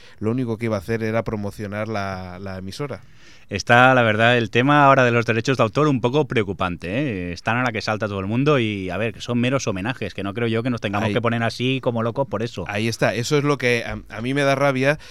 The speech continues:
Speaker 1: de que una emisora tan grande, pues, haga ese tipo de, de, de cosas.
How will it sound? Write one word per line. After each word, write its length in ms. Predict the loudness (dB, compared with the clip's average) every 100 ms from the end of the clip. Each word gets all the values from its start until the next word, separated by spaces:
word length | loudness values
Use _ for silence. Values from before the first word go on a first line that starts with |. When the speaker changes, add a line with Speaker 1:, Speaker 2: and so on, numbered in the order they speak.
| -12 -6
Speaker 1:
de 240 | -4 -4
que 100 | -4
una 180 | -2 -2
emisora 560 | -2 -2 0 0 -2 -4
tan 160 | -4 -2
grande, 380 | -2 -2 -2
pues, 260 | -4 -6 -8
haga 340 | -10 -4 -4 -4
ese 240 | -8 -10
tipo 260 | -10 -4 -2
de, 320 | -2 -4 -8
de, 240 | -10 -12
de 140 | -10 -8
cosas. 340 | -6 -6 -10